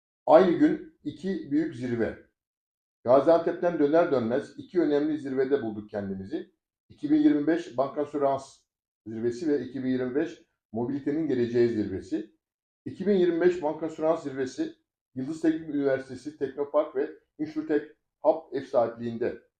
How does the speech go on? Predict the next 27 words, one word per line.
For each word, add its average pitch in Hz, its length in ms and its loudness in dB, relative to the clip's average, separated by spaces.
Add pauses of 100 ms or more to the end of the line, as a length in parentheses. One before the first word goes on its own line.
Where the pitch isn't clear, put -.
(140)
gerçekleşti. - 880 -6 (340)
Zirvede 156 720 2
bankasurans 147 680 -4
alanında 123 440 -4
gelişim, 123 640 -4
değişim 131 400 -8
ve - 160 -6 (380)
dij-, 120 460 -14
dijitalleşme 131 840 -2 (320)
ele 107 140 -4
alındı. 101 640 -4 (680)
İki 143 280 -6
bin 160 100 4
yirmi 160 240 4
beş 175 180 0
Mobilitenin 147 580 0
Geleceği 131 400 0
Zirvesi'nde 123 560 -4
ise 139 300 -4
otonom 147 440 -6
ve 135 80 -2
elektrikli 127 500 -10
araçlarda 123 560 -2
sigorta 151 440 -4 (400)
konusu 120 340 -8
masaya 131 300 -4
yatırıldı. 180 640 0